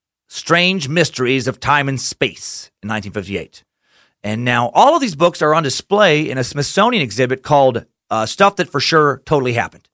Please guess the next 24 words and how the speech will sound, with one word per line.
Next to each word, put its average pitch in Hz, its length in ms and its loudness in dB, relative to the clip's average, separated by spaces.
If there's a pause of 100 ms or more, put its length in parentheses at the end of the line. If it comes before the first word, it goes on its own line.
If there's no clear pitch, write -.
(220)
Hundred 135 180 0
percent. - 280 -8 (1120)
Uh, 92 220 -6
yeah, 107 200 -2
right. 101 320 -4 (120)
Yeah, 135 180 0
yeah. 110 160 -2
Just 175 180 -2
wanted 196 140 2
to 156 60 -8
give 156 140 -2
you 160 160 0
his 131 140 -2
background 131 400 0
and 113 80 -2
explain 117 340 -4
why 113 260 2
I - 100 -6
kept - 180 -6
<laughs> - 20 -14
saying 107 280 -8
supposedly 117 520 0
and 98 80 -6
allegedly. 104 540 -6